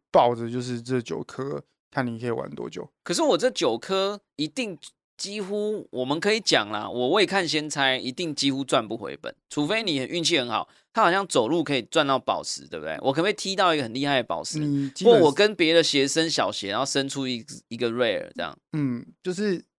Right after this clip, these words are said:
Speaker 1: 基本上呢，我觉得以现在的它的这个模型下去走的话，正常大概回本大概是接近三十天左右。就是
Speaker 2: 现在还可以三十天回本？
Speaker 1: 嗯，因为它的G S T没有掉价，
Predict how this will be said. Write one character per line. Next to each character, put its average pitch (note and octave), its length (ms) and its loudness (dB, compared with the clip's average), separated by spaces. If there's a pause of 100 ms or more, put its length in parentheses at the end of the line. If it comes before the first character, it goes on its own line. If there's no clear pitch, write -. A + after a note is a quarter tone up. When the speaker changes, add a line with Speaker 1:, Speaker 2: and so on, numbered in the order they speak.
Speaker 1:
基 A#3+ 160 0
本 D3+ 160 2
上 C#3+ 260 2
呢， B2 460 -4
我 C3 200 -4
觉 C3+ 140 -4
得 D#3 120 2
以 C3 180 -6
现 D3+ 300 0
在 D3 160 4
的 B2 80 0
它 C3 100 0
的 A#2+ 180 -4
这 A#2+ 140 -6
个 C#3 180 -8
模 B2 240 -6
型 A#2 180 -8
下 A#2 140 -6
去 A2+ 140 -10
走 - 240 -14
的 - 80 -8
话， - 160 -10 (640)
正 F3 200 2
常 B2 180 0
大 B2+ 100 2
概 C3 80 4
回 A#2 180 -2
本 A2+ 140 -12
大 A#2+ 140 -2
概 A2 60 -6
是 A2+ 120 -10
接 A#2+ 180 -8
近 A#2 160 -12
三 A#2+ 180 -12
十 - 120 -16
天 - 220 -14
左 - 120 -14
右。 - 140 -14 (480)
就 C#3+ 100 -4
是 C#3 160 2
Speaker 2:
现 A#3+ 160 2
在 B3 140 -6
还 F3+ 200 -6
可 A#3+ 140 -6
以 G3 60 -2
三 F3+ 220 -6
十 D3+ 80 -12
天 D#3+ 140 -4
回 C3 160 -2
本？ A2+ 260 -4 (100)
Speaker 1:
嗯， D3+ 120 0
因 G3+ 60 4
为 G#3+ 80 4
它 F3+ 140 4
的 D3 80 4
G C#3 200 0
S C3 60 -2
T B2+ 100 -6
没 A#2+ 120 0
有 G#2 80 -4
掉 - 200 -4
价， - 220 -6